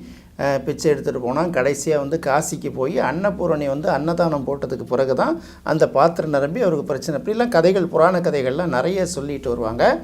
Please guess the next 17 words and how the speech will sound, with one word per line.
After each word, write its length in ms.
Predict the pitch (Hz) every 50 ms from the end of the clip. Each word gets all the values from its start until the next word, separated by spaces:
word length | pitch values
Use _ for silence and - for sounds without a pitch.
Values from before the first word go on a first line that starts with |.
| - - - - - - - - -
பொதுவா 260 | 202 196 226 233 240 240 240
பத்தாம் 420 | 226 180 175 175 - 240 240 233 220 214
இடம் 220 | 196 185 175 170 160
அப்படிங்கிறது 500 | 147 139 151 156 151 147 160 156 139 143 135
வந்து 180 | 143 160 175 247 233 - -
குருவுக்கு 380 | 170 180 220 208 190 175 175 160 143
உகந்த 260 | 127 165 165 165 170 160
இடம் 300 | 135 127 127 143 143 123
அல்ல. 200 | 120 117 131 135 131 127 - - - - - - -
அப்ப 200 | - - - 185
சிம்ம 320 | 170 175 175 170 202 214 214
ராசிக்கு 340 | 196 175 175 180 170 165 170 170
பத்தாம் 300 | 147 - - 180 180 175
இடத்துல 240 | 170 175 170 143 139
உட்கார்னா 340 | 139 - 156 143 147 165 190
அவங்களோட 280 | 202 170 160 151 147 139 127 -
பதவியை 280 | 131 135 156 160 160 139